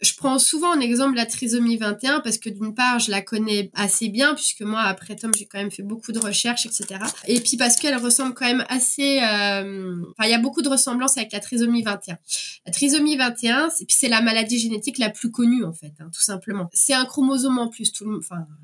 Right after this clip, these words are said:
beaucoup de personnes le savent. Sur les, les chromosomes vingt et un, en fait, euh, il y a un chromosome en plus. Sur la paire, il y en a pas une paire, mais il y en a trois,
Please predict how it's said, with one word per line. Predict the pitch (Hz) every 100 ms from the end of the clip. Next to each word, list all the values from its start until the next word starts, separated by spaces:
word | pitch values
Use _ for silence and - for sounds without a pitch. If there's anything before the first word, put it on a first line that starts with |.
| 160
beaucoup | 190 208 226
de |
personnes | 220 202 220 214
le | 196
savent. | 190 254 294 302 285 -
Sur | - - 196
les, | 185 175 170 165
les | 170
chromosomes | - 196 190 185
vingt | 180 170 170
et |
un, | 202 247
en | 220
fait, | - 226 226
euh, | 202 180
il | 180
y | 185
a | 196
un |
chromosome | 190 202 196 185 175 165
en | -
plus. | 277 320 -
Sur | - - 190
la | 175
paire, | 170 247 240 202
il | 180
y |
en | 170 180
a | 170
pas | 196
une | 185 175
paire, | 233 233
mais | 180 -
il |
y | -
en | -
a |
trois, | - - 247